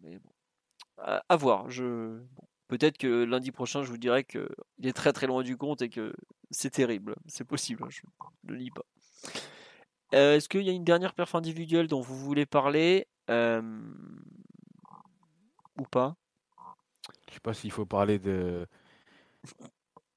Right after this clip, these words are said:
Speaker 2: de Mauro,
Speaker 1: <laughs>
Speaker 2: euh,
Speaker 1: J'allais
Speaker 2: Icardi.
Speaker 1: dire. Bah,
Speaker 2: <laughs>
Speaker 1: alors, de quoi tu, est-ce que tu veux nous décrire les six ballons qu'il a touchés, dont le coup d'envoi ?
Speaker 2: Franchement, il y a le coup d'envoi.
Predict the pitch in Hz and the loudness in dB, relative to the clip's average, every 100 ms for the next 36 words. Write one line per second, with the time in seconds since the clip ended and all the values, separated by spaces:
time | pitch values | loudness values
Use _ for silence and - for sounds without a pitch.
0 | _ 104 107 107 113 139 - _ _ - | _ 0 4 6 6 4 0 _ _ 2
1 | - 180 185 151 139 107 165 147 185 - | 2 4 0 6 6 8 8 8 2 -4
2 | 170 147 131 - - - 120 - 156 131 | -4 -2 -2 6 8 8 4 4 4 6
3 | 98 156 - 196 285 - 339 175 - 262 | 4 0 2 6 6 4 -2 -2 0 -2
4 | - 202 208 190 185 - 220 147 - 226 | 0 2 2 4 0 4 2 4 4 4
5 | 190 190 208 165 151 156 - 170 214 180 | 6 6 4 4 4 4 0 0 0 2
6 | 170 196 - 190 156 123 98 131 - - | 2 2 0 0 0 2 -2 -4 -16 -16
7 | - _ 101 - 104 110 127 | -20 _ -10 -8 -4 -2 -2